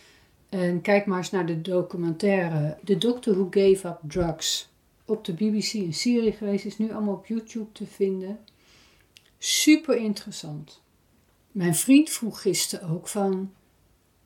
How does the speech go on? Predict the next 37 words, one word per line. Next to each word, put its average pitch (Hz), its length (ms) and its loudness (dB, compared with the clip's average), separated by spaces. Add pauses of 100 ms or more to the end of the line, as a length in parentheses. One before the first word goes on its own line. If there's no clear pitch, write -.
(260)
denk 277 300 6
jij 202 200 4
nou 170 300 0
dat 220 280 0
alles 247 440 4
is - 220 -8
op 277 240 0
te 165 180 -2
lossen? 156 540 -8
Alle 208 220 -2
fysieke 226 540 -4
problemen 185 680 -2
en 170 140 -6
zo. 170 460 -6
Eh, 170 200 -10
nou 180 200 -2
ja, 156 80 0
soms 240 360 4
ben 185 120 4
je 170 80 0
denk 175 220 -4
ik 170 60 -8
al 151 60 -10
te 175 100 -14
ver 175 240 -8
heen 165 300 -4
dat 165 260 -12
je 175 140 -8
lichaam 160 400 -8
te 208 120 -8
kapot 190 520 -8
is. 254 260 -4
Maar 175 380 -4
ook 202 240 -4
daarvan 214 420 0
weet 208 280 0
ik 190 200 -4